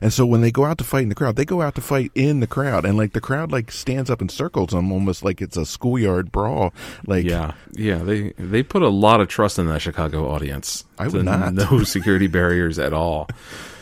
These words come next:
Speaker 2: Like, how, like, how are they not, like, just, like, tripping the heels when they come down to the ring or whatever? Like, it's, it's nuts. It's, my God.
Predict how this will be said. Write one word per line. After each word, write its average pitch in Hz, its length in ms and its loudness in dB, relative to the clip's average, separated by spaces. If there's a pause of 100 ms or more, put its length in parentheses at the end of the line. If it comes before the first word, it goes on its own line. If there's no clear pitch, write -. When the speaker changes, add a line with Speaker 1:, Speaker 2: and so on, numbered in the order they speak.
(240)
Speaker 2:
Like, 87 460 -4 (240)
how, 110 380 2 (180)
like, 101 420 -2
how 113 200 2
are 113 100 4
they 107 140 4
not, 98 280 0
like, 90 200 -4
just, 85 180 -6
like, 87 140 -2
tripping 95 320 -2
the 87 80 0
heels 85 340 -2
when 80 120 -2
they 78 80 -4
come 76 200 -6
down 78 200 -6
to 76 60 -8
the 78 140 -8
ring 82 240 -4
or 69 80 -8
whatever? - 460 -8
Like, 71 180 -10 (160)
it's, 92 340 -4
it's 107 480 -2
nuts. 104 520 -4
It's, - 500 -6 (960)
my 90 200 0
God. 85 460 0